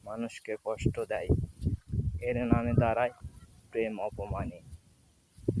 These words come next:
প্রেম সে তো এক মহৎ জিনিস, যেটা কখনো কেউ না চেয়েও পেয়ে যায়, যেটা সব সময় চলে আসছে সেই আদিম যুগ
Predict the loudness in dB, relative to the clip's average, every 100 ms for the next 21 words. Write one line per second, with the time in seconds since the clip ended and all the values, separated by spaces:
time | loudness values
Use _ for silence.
0 | 0 0 -14 -14 -16 0 4 6 4 0
1 | -4 -2 4 4 4 2 -2 0 0 4
2 | 4 4 -4 -4 -4 -10 -6 -2 0 2
3 | 2 2 0 -4 -16 -20 -20 -20 -20 -20
4 | _ -20 _ -18 -2 0 0 2 2 2
5 | 0 _ -12 -10 -12 -6 2 4 4 2
6 | 0 0 0 4 4 2 0 2 2 2
7 | -2 -4 _ _ -20 _ -14 -2 0 2
8 | 0 -2 -2 -2 -2 -4 -4 -4 -8 -16
9 | _ _ -10 -10 -12 _ -4 0 4 4
10 | 4 0 -4 -4 0 0 0 -2 -2 -2
11 | 0 0